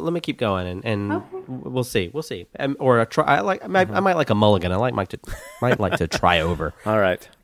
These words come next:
Speaker 1: Um,
Speaker 3: Pulling
Speaker 1: but
Speaker 3: out the
Speaker 1: we'll
Speaker 3: little
Speaker 1: see. We'll
Speaker 3: golf
Speaker 1: see.
Speaker 3: scorecard, writing in
Speaker 1: Right,
Speaker 3: mulligan.
Speaker 1: right.
Speaker 3: Got it.
Speaker 1: Okay,
Speaker 3: Yep.
Speaker 1: so,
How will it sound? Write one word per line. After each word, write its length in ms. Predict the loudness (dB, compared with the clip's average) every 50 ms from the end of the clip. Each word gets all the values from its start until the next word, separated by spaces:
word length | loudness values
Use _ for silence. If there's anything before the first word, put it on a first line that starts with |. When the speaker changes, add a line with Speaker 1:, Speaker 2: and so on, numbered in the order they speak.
| _ 4
Speaker 1:
Um, 400 | 6 8 8 8 8 8 6 6
Speaker 3:
Pulling 180 | 4 4 6 8
Speaker 1:
but 60 | 8 8
Speaker 3:
out 40 | 10
the 60 | 10
Speaker 1:
we'll 80 | 10 10
Speaker 3:
little 80 | 10
Speaker 1:
see. 40 | 8 10 10
We'll 100 | 10 10
Speaker 3:
golf 120 | 12 10
Speaker 1:
see. 80 | 8 4
Speaker 3:
scorecard, 880 | 4 4 6 6 6 4 6 6 8 10 10 10 8 6 4 2 -4 -10 -14 _ _ _ _ _ _ _
writing 340 | 6 6 6 8 6 6 6
in 80 | 6
Speaker 1:
Right, 60 | 6 6
Speaker 3:
mulligan. 360 | 6 4 4 2 2 2 2
Speaker 1:
right. 220 | 2 2 0 -4 -12 -8
Speaker 3:
Got 200 | -4 -4 -2 -2
it. 100 | -4 -6 _ _ _ _ _ _ 2
Speaker 1:
Okay, 200 | 4 6 4 4
Speaker 3:
Yep. 80 | 2 4
Speaker 1:
so, 340 | 6 8 8 8 8 4